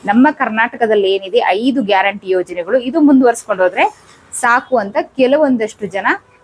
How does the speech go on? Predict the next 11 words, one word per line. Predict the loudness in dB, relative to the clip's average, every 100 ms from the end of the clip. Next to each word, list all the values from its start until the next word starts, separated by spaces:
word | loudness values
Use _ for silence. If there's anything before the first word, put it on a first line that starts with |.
| _ -2
ಹೇಳ್ತಾ | -2 0
ಇದ್ದಾರೆ. | 0 2 2 0 -4 _ _ 0
So, | 4 4 4
ಹೌದು, | 2 2 2 -2
ಖಂಡಿತ | -2 -2 -2 0 2 0 -2
ಇದು | 0 0 0
ನಿಜ. | -4 -12 -6 -2 -2 -2
ಏನಕ್ಕಂದ್ರೆ | -2 0 0 0 2 2 -2 -8 -18 -20 -6
ಕಾಂಗ್ರೆಸ್ | -2 2 2 0
ಗೆದ್ದಿರುವುದು | -2 -2 2 2 2 2 -2
ಅವರು | 0 0 2 2